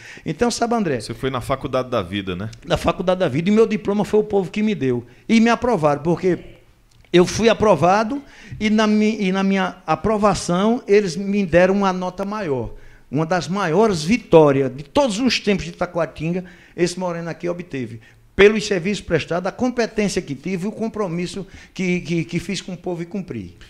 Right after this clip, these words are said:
Speaker 2: É, Vilas, a gente tá quase encerrando, mas, é, Vitória ainda tem alguma pergunta. Eu só vou ler aqui um feedback do Johnny, que fez a pergunta também aqui no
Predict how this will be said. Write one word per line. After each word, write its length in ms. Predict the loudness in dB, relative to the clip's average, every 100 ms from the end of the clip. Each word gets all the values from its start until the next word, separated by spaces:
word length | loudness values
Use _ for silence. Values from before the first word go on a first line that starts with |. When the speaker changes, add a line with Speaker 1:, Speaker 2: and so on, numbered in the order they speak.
| -20 -6
Speaker 2:
É, 80 |
Vilas, 260 | -4 -4 -6
a 60 | -6
gente 140 | -8
tá 120 | -10
quase 380 | -8 -4 -4 -4
encerrando, 840 | -8 -6 -6 -6 -8 -8 -10 -14 -14
mas, 420 | -10 -8 -8 -10 -12
é, 300 | -12 -12 -16
Vitória 420 | -16 -12 -10 -8
ainda 160 | -10
tem 140 | -10 -8
alguma 320 | -8 -8 -12
pergunta. 420 | -10 -12 -10 -10
Eu 40 | -10
só 140 | -8
vou 140 | -6
ler 100 | -6
aqui 200 | -6 -6
um 100 | -10
feedback 760 | -10 -10 -8 -8 -8 -10 -10 -12
do 180 | -12 -14
Johnny, 480 | -8 -6 -6 -8 -12
que 160 | -14
fez 240 | -12 -10 -8
a 80 |
pergunta 580 | -10 -10 -12 -14 -14 -16
também 260 | -16 -12 -12
aqui 280 | -12 -12 -10
no 260 | -8 -10